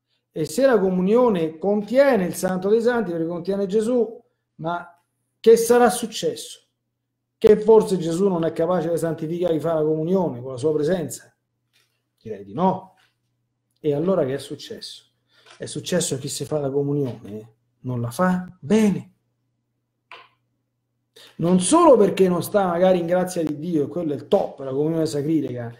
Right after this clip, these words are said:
è come anche una comunione tiepida, una comunione superficiale, una comunione grossolana.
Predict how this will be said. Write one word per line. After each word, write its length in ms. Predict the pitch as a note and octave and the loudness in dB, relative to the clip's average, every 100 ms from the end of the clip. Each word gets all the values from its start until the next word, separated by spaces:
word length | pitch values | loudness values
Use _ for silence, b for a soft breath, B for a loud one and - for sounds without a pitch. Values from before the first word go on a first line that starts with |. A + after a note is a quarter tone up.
| b b | b b
è 100 | F3+ | -4
come 220 | F#3+ G#3+ | 2 4
anche 220 | C4 A#3+ | 2 2
una 140 | G3 F3+ | 2 2
comunione 460 | F#3 F#3+ G#3+ G#3 | 2 2 4 2
tiepida, 600 | F3 F#3+ D#3+ B2 B2+ C3 | 0 -2 -2 -4 -8 -8
una 20 | C3+ | -4
comunione 480 | D3+ F3+ - F#3+ | -2 -4 -4 -4
superficiale, 800 | D3+ E3 D#3 D#3+ D3+ D#3+ D#3+ C#3+ | -4 -4 -4 -6 -8 -4 -2 -2
una 60 | C3 | -4
comunione 360 | C#3 E3 F#3+ F3 | -4 -2 -2 0
grossolana. 1000 | D#3 D3+ - E3 C#3+ A2+ G#2 A#2 A#2 | 2 0 0 -2 -2 -8 -14 -14 -16